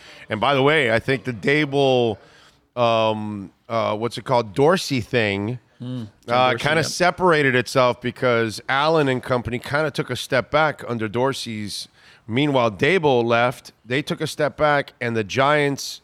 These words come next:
Speaker 1: and, and Jones, he
Speaker 2: Mm-hmm.
Speaker 1: got the most out of Jones that you can possibly get and the most out of that team.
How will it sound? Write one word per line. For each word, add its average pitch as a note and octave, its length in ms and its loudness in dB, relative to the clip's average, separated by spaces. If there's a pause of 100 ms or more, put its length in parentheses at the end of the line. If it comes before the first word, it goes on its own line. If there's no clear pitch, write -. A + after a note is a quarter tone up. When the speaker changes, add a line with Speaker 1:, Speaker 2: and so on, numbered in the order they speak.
Speaker 1:
and, A2+ 340 -6
and G#2+ 200 -8
Jones, A#2 680 -2 (320)
he B2 60 -16 (140)
Speaker 2:
Mm-hmm. D#3 60 -4
Speaker 1:
got C#3+ 180 -2
the G#2+ 80 -4
most D3 400 2
out B2 160 2
of G2+ 120 -6
Jones A#2 320 0
that A2+ 80 -4
you G#2+ 100 -6
can G#2+ 140 -6
possibly G#2 520 -2
get A2 260 -2
and A2 120 -6
the G#2 60 -6
most C#3+ 340 0
out B2 120 2
of G#2 80 -4
that G2 220 -2
team. C3+ 360 -4